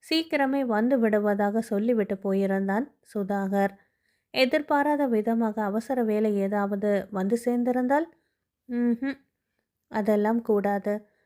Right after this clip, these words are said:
அவர் இன்று சீக்கிரமாக வந்துதான் ஆக வேண்டும். வந்து விடுவார். வாழ்விலே அவர்கள் இணைந்த பிறகு முதல் முதலாக இன்றுதான் உல்லாசமாக வெளியில் கிளம்ப நினைத்திருந்தார்கள்.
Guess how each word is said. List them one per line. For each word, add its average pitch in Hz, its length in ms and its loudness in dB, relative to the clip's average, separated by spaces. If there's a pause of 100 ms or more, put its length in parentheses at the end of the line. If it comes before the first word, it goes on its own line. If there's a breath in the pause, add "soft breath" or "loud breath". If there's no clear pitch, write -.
(120 soft breath)
அவர் 320 240 4
இன்று 302 240 -2
சீக்கிரமாக 269 840 -2
வந்துதான் 220 580 2
ஆக 208 240 -2
வேண்டும். 202 460 -2 (200)
வந்து 214 340 0
விடுவார். 208 600 0 (460)
வாழ்விலே 269 600 2
அவர்கள் 208 580 0
இணைந்த 233 500 0
பிறகு 214 380 0 (420 soft breath)
முதல் 294 340 2
முதலாக 285 500 2
இன்றுதான் 240 600 2
உல்லாசமாக 240 800 0
வெளியில் 247 440 2
கிளம்ப 208 460 0
நினைத்திருந்தார்கள். 202 1040 0